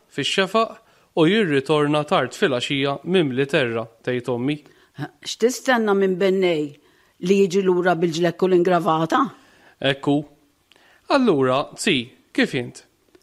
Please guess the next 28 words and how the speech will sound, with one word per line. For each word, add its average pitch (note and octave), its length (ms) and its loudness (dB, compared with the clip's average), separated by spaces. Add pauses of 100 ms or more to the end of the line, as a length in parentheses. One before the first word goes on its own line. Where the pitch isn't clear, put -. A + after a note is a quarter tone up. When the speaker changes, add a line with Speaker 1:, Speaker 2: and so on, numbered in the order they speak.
(640)
Speaker 2:
Dan D#4 240 2
l-aħħar G#3+ 680 -2
kont B3 200 -2
ftit A3 240 -4
ma G3+ 140 0
niflaħx. F3 720 -4 (640)
It-tabib B3 480 -2
qalli D#3+ 320 0
li B3 140 -2
niżlet D#3 340 -2
li G3+ 120 2
l-pressjoni. E3 720 -2 (1120)
Issa E3 320 -4
veru F#3+ 340 0
qegħdin F#3 340 0
tajjeb? F#3 380 -2 (880)
Ir-raġel G#3+ 720 2 (160)
bil-pressjoni F#3 800 2
għolja D3 400 0 (480)
u A#3 80 0
tiegħi B3 320 2
baxxa. G#3+ 360 -2 (1160)
Qedtlu D#4+ 360 -2
biex D4+ 200 2
jagħtini B3 320 2
ftit - 240 -2
minn A3 200 2
tiegħu. D3 320 0